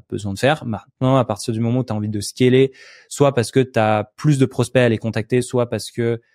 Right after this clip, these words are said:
tu vas avoir une équipe sales directement.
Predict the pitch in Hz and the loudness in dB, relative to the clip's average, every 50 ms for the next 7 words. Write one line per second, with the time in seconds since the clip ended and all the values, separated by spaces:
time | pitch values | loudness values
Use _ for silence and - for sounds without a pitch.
0 | _ _ _ - - 110 107 104 107 104 104 104 120 135 139 - 180 180 - - | _ _ _ -8 -4 -2 0 0 0 0 0 0 0 0 0 -2 -6 -6 -8 -14
1 | - _ _ _ - - 131 151 175 175 160 - - - _ - 117 113 107 107 | -20 _ _ _ -6 -2 0 0 0 0 -2 -6 -8 -14 _ -8 -6 -4 -4 -4
2 | - - 110 120 - _ | -4 -6 -6 -6 -8 _